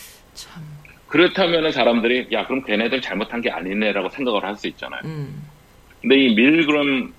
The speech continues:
Speaker 2: 어, 익스페리먼트에서 한 가지 사람들이 많이, 어, 간과하는 게 있어요.
Speaker 1: 어떤 건가요? 궁금하네요.
Speaker 2: 그건 뭐냐면은
Speaker 1: 네.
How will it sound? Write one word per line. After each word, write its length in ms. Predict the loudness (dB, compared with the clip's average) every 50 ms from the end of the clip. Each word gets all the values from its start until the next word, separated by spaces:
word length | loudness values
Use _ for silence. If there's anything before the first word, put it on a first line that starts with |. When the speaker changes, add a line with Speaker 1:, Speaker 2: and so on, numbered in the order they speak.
| -10 -6
Speaker 2:
어, 360 | -4 -2 -2 -2 -4 -6 -8 -12 -18 -16 -14
익스페리먼트에서 760 | -12 -12 -8 -4 -2 0 0 0 0 0 -2 -2 -2 -2 -4
한 380 | -6 -6 -8 -8 -8 -8 -4 -2
가지 380 | -2 -2 0 0 -2 -2 -2 -2
사람들이 540 | -2 -4 -4 -2 -4 -4 -6 -6 -6 -4
많이, 520 | -4 -4 -4 -4 -4 -6 -6 -6 -6 -8 -10 -14 -14 -12
어, 320 | -12 -10 -10 -10 -12 -14 -12 -8
간과하는 640 | -6 -2 -2 0 2 2 2 2 0 -2 -6 -8
게 80 | -10 -14
있어요. 240 | -16 -14 -14 -14 -14 -14 -16 -18
Speaker 1:
어떤 260 | -18 -12 -10 -10 -10 -10
건가요? 260 | -10 -12 -12 -14 -16 -16 -16 -18 -16 -14
궁금하네요. 380 | -12 -10 -8 -2 2 4 4
Speaker 2:
그건 160 | 6 4 4
뭐냐면은 480 | 2 2 2 0 0 0 0 0 -2 -2
Speaker 1:
네. 120 | -4 -6